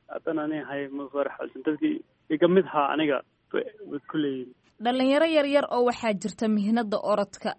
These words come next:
Speaker 2: ee adigu haatan aad caanka kaga noqotay caalamka, beegsanayo Soomaali ah oo sidaadoo kaleeto Soomaaliya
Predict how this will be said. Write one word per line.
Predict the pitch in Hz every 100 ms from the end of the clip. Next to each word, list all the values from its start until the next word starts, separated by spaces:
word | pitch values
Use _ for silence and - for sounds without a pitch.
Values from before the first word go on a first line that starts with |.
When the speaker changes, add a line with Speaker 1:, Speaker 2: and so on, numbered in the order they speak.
| -
Speaker 2:
ee | 175 180
adigu | - 180 196 196
haatan | 185 190 175 175 196 185
aad | 170 170 - -
caanka | - 185 208 202 180
kaga | 190 190
noqotay | 185 175 180 -
caalamka, | 151 170 190 185 180 - 180 165 - - - -
beegsanayo | 175 214 208 - 240 208 180 180 180
Soomaali | 185 208 196 196 202 208 175
ah | 98 151
oo | - 175
sidaadoo | - 214 190 175 185
kaleeto | 196 175 175
Soomaaliya | 185 - 185 185 185